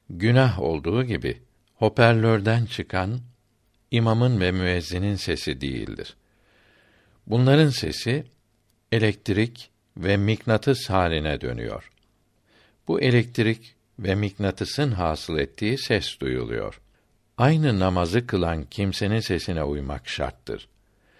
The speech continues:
Aynı namazı kılmayan başka bir kimseden ve bir aletten çıkan sese uyanların namazları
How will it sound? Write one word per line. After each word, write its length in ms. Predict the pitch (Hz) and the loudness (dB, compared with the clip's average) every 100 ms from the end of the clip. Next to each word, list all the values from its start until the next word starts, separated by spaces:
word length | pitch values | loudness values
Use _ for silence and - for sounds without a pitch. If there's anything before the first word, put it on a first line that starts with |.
| _ _ _ | _ _ _
Aynı 320 | 117 135 131 113 | 2 4 4 4
namazı 440 | 107 98 85 87 | 4 2 0 -2
kılmayan 640 | 117 131 107 73 69 58 - _ _ _ _ - | 0 0 0 -2 -4 -10 -16 _ _ _ _ -8
başka 440 | 90 101 - 147 | 0 0 2 2
bir 200 | 135 95 | 4 2
kimseden 640 | - 82 73 76 71 76 - - _ _ _ _ - | -2 -6 -4 -4 -2 -4 -8 -16 _ _ _ _ 0
ve 200 | 120 120 | 2 4
bir 340 | 110 98 - | 2 2 2
aletten 640 | 95 101 95 92 - 135 156 | 2 4 2 0 0 0 0
çıkan 440 | - - 92 82 | -4 -2 0 0
sese 380 | - 90 - 104 | -2 -2 0 2
uyanların 760 | 98 98 98 95 95 95 87 | 2 2 2 4 2 2 0
namazları 680 | 85 110 110 95 104 104 131 | 0 2 0 2 2 4 2